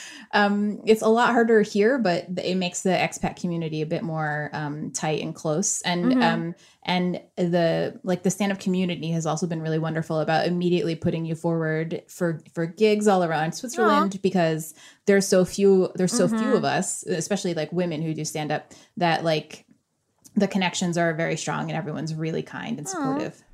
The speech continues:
Speaker 2: Well, cool.
Speaker 1: Yeah.
Speaker 2: So I guess, I guess, so Switzerland remains on my list and has earned its place as sixth happiest. Although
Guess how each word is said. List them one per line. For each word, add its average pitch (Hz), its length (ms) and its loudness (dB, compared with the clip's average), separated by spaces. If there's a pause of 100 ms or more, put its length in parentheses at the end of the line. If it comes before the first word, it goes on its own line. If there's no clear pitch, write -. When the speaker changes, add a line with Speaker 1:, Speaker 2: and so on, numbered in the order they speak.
(280)
Speaker 2:
Well, 285 180 -4
cool. 233 680 6
Speaker 1:
Yeah. 240 80 -12
Speaker 2:
So - 140 0
I 277 120 8
guess, 311 300 4 (220)
I 262 140 2
guess, - 500 -2
so 233 560 4 (380)
Switzerland 269 580 2
remains 226 680 0 (200)
on 226 180 4
my 226 160 4
list 226 460 0
and 214 320 0
has 208 220 0
earned 214 240 0
its 226 180 -4
place 226 320 2
as 220 340 -2 (320)
sixth - 400 0
happiest. 240 560 4
Although 226 580 6